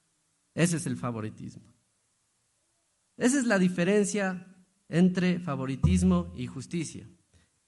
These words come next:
Ahora, volvamos a la historia. ¿Qué era lo justo? ¿Qué era lo justo que tenía que hacer Rebeca en este contexto? Recuerden que ser justo es ser objetivo.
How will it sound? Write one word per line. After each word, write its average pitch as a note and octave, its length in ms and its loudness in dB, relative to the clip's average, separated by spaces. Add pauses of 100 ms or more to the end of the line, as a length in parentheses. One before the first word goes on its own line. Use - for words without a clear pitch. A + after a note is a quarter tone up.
Ahora, E3+ 200 0
volvamos G3 640 2
a F3 80 0
la D#3+ 60 -2
historia. D3+ 520 -4 (720)
¿Qué E4 260 -2
era C#4+ 160 2
lo D3+ 120 4
justo? B2+ 800 0 (380)
¿Qué G#3+ 200 -2
era A3+ 140 0
lo C#3+ 140 0
justo F#3 520 -4
que B2+ 100 -10
tenía D#3+ 420 -4
que C3+ 80 -8
hacer D3 220 -8
Rebeca D3+ 360 -6
en C#3+ 80 -4
este C#3+ 240 -8
contexto? A#2+ 560 -12 (1700)
Recuerden G#3 600 0
que B2+ 560 -4 (520)
ser F3 240 -2
justo G3+ 360 -2
es F#3 60 0
ser C3+ 160 -4
objetivo. E3 720 -2